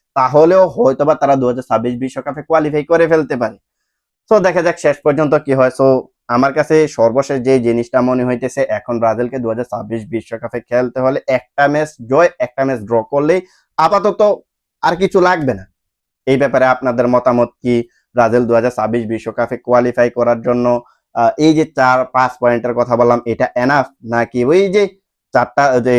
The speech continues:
সাত এবং আট নম্বরে থাকা টিমগুলা রয়েছে, এদের দিকে একটু ডিফেন্ড করে ব্রাজিল দুহাজার ছাব্বিশ বিশ্বকাপে যাবে? সেই বিষয়টা আপনারা কমেন্ট সেকশনে জানিয়ে দিতে পারেন। তো আজকের ভিডিও থেকে আশা করি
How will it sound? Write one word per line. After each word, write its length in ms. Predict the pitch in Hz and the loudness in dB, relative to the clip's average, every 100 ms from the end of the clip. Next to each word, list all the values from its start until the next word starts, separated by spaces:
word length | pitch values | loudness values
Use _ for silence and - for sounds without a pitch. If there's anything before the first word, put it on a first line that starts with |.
| 117 | 2
সাত 220 | 110 117 110 127 | 0 -2 0 0
এবং 120 | 131 123 | 0 0
আট 180 | 120 120 | -2 -2
নম্বরে 300 | 123 117 117 - | -4 -2 -4 -4
থাকা 160 | 117 120 | -6 -4
টিমগুলা 420 | 117 117 113 123 | -2 -2 2 2
রয়েছে, 320 | 120 120 117 117 - 113 | 4 2 0 -6 -4 -4
এদের 220 | 110 120 113 _ - | 0 0 0 _ -8
দিকে 320 | 131 123 139 131 120 | -6 -4 0 0 0
একটু 200 | - 127 | -2 -4
ডিফেন্ড 380 | 110 107 117 120 | -4 -4 -4 -6
করে 180 | 123 120 | -2 -2
ব্রাজিল 340 | 110 107 107 117 | -2 -4 -4 -4
দুহাজার 280 | 113 117 - | -4 -6 -6
ছাব্বিশ 260 | 107 113 107 | -6 -6 -8
বিশ্বকাপে 460 | 107 113 - 123 120 | -10 -12 -14 -10 -2
যাবে? 140 | 123 135 _ _ _ - | -2 -2 _ _ _ -6
সেই 100 | 117 | -4
বিষয়টা 240 | 113 117 120 | -2 -2 -2
আপনারা 260 | 113 113 113 | -4 -6 -6
কমেন্ট 300 | 110 113 113 | -6 -8 -6
সেকশনে 320 | 117 - 120 | -8 -4 -4
জানিয়ে 320 | 117 123 127 123 | -2 0 -2 -2
দিতে 140 | 127 123 | -4 0
পারেন। 200 | 131 135 | 0 0
তো 40 | 135 123 | -2 -2
আজকের 240 | 120 127 120 | -2 -6 -4
ভিডিও 240 | 120 123 | -2 -4
থেকে 180 | 120 127 120 | -6 -2 -2
আশা 120 | 127 | 0
করি 140 | 123 | -2